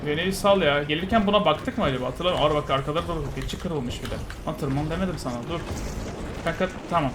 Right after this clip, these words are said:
tırman. Tırman güzel kardeşim. Şunu da aldık.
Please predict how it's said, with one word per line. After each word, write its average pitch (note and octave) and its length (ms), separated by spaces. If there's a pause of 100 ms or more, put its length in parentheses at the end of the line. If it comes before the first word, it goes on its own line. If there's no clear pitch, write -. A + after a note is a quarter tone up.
tırman. C#3 280 (760)
Tırman D3 280
güzel B2 280
kardeşim. C3 360 (720)
Şunu D3 180
da C#3 40
aldık. B2+ 260